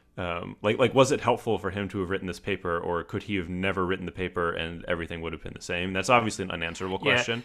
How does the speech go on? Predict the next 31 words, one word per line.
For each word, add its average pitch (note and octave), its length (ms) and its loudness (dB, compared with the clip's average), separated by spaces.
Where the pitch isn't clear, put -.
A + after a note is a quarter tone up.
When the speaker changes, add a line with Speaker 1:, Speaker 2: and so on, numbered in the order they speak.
Speaker 2:
it, E3 160 -2
it - 60 -2
Speaker 1:
but A#2 80 6
I A#2+ 40 10
Speaker 2:
is F3+ 100 6
Speaker 1:
think, D3+ 220 6
I C3+ 80 10
think D3 180 2
the D3+ 120 4
authors A#2+ 380 8
lean G#2+ 280 2
really G2+ 280 2
hard F#2+ 280 4
on F2+ 120 2
the F2+ 120 0
idea E2+ 400 0
that, F2 140 -4
like, E2 140 0
he G#2+ 200 -4
was F#2 340 0
this F#2 160 -2
sort F#2 200 -2
of E2+ 140 -4
really G2 240 2
seminal, F#2 460 0
important F2 400 -4
figure F2+ 420 -2
in F2 140 -6
a E2 60 -4
lot D#2+ 240 2
of, E2 340 -4